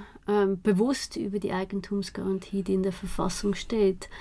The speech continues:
Hat er oder sie das Gefühl, sie können das benutzen, sie können so das darauf zurückgreifen? Ist die Eigentumsgarantie zu sehr von der Realität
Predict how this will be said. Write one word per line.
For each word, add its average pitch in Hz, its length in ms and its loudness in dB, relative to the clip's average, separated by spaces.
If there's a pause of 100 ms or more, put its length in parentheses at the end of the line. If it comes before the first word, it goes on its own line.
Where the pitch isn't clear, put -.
(260)
Hat 190 240 0
er 196 160 4
oder 202 140 6
sie 190 180 2
das 190 160 2
Gefühl, 208 560 0
sie 196 140 -8
können 202 280 4
das 185 160 -2
benutzen, 220 640 6
sie 202 160 -4
können 196 200 0
so 196 160 -6
das 196 340 -2
darauf 190 320 0
zurückgreifen? 208 880 0 (260)
Ist 185 160 -2
die - 160 0
Eigentumsgarantie 202 1300 2 (160)
zu - 360 4
sehr 214 460 2
von 196 240 0
der 190 120 0
Realität 190 800 0